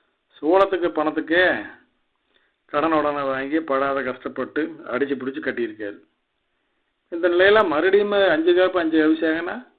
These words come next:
எங்க போய் கேட்கறது என்னன்னு அவர் தடுமாறுறாரு. ஆனா அம்மா சொல்லிட்டாங்களே, செஞ்சுதான் தீரணும், நம்ம நன்மைக்காக தானே சொல்றாங்க அப்படின்னு சொல்லி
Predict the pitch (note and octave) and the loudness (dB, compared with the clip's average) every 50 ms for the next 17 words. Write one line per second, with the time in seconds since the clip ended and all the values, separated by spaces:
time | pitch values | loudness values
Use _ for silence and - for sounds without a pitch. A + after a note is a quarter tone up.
0 | _ _ _ _ _ _ _ _ _ _ _ _ _ - C#3 D3 D3+ E3+ E3+ E3+ | _ _ _ _ _ _ _ _ _ _ _ _ _ -12 -10 -6 -4 -2 0 0
1 | E3+ D#3 E3+ D#3+ D3+ C#3+ D3+ D#3 D#3 D3+ D#3 C#3 C#3 C#3+ D3+ D#3 D#3+ D#3+ D#3 C#3+ | 0 0 0 0 0 0 -2 -4 -2 -2 -2 -4 -4 -4 -6 -4 -4 -4 -4 -6
2 | B2 A2 G#2+ - - - _ _ - A#2 A#2 - - A#2 A2+ B2+ C3+ C3+ C3 B2 | -8 -10 -14 -16 -20 -20 _ _ -18 -18 -16 -12 -12 -10 -10 -8 -8 -8 -8 -8
3 | G#2+ G#2 F#2+ F#2+ G2 G#2 A#2 - - - _ _ _ _ _ _ _ _ _ _ | -8 -8 -10 -10 -8 -10 -12 -12 -14 -16 _ _ _ _ _ _ _ _ _ _
4 | _ _ _ _ _ _ _ _ _ _ _ _ _ _ _ G3+ G3 F#3 F#3 G3+ | _ _ _ _ _ _ _ _ _ _ _ _ _ _ _ -2 0 0 2 2
5 | A3 - G3 G3 G3 F#3+ G3 G3 F#3+ F#3 F3+ F3+ D#3 B2+ C#3+ D3 D3+ E3+ E3+ E3 | 2 2 2 0 0 2 2 2 2 2 0 0 0 -2 -4 -2 0 0 0 0
6 | D#3 D3+ D3+ D3+ D3 D3 C3+ A#2 F#2+ F#2+ - - _ A#2 A2+ A#2+ A#2+ A#2+ A#2+ C3 | 0 -2 -2 -2 -4 -6 -6 -8 -10 -12 -16 -20 _ -14 -12 -10 -10 -8 -8 -6
7 | C#3 C#3+ C3 C#3+ C3+ C3+ C3 D3+ D3 C#3 - B2 A#2+ C3 C3 C3 B2 A2+ F#2 - | -6 -6 -4 -4 -6 -4 -4 -6 -6 -6 -8 -8 -8 -8 -8 -8 -8 -10 -12 -12
8 | - _ _ _ _ _ _ _ _ _ _ _ _ _ _ _ _ _ _ _ | -14 _ _ _ _ _ _ _ _ _ _ _ _ _ _ _ _ _ _ _
9 | - A#2 A#2 B2 A#2+ A2 A#2 A#2+ C#3 D#3 D#3+ C3+ G2 E2+ - - | -16 -12 -10 -10 -8 -8 -8 -6 -2 -2 0 0 -2 -4 -8 -16